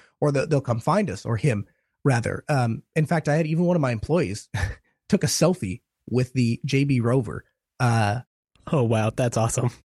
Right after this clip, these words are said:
Speaker 1: Yeah, he was trying to find me, and I had left my phone at home. So he's like, "Oh, I'll just use a little rover thing, and I'll go find Chris." It was pretty neat.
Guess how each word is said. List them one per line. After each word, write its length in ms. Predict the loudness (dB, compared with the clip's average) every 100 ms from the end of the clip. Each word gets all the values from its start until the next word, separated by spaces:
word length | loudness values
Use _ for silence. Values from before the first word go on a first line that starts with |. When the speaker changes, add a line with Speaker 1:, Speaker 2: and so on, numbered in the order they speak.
| -18
Speaker 1:
Yeah, 320 | -4 0 0
he 100 | 2
was 140 | 0 0
trying 160 | 0
to 40 | 2
find 200 | 2 2
me, 80 |
and 100 | 2
I 60 | 2
had 80 | 2
left 160 | 0
my 120 | 0 -2
phone 240 | 0 0
at 100 | 0
home. 200 | -2 -4 -10 _ -4
So 180 | 0 2
he's 240 | 0 0
like, 160 | -2 0
"Oh, 200 | 0 2
I'll 120 | 0
just 180 | -2 0
use 140 | 0
a 40 | 2
little 200 | 2 2
rover 260 | 2 0
thing, 180 | -2 0
and 80 | 0
I'll 100 | 2
go 120 | 2
find 300 | 2 0 2
Chris." 300 | 0 -2 -4 _ -2
It 80 |
was 100 | 0
pretty 240 | 0 -2 2
neat. 260 | 0 0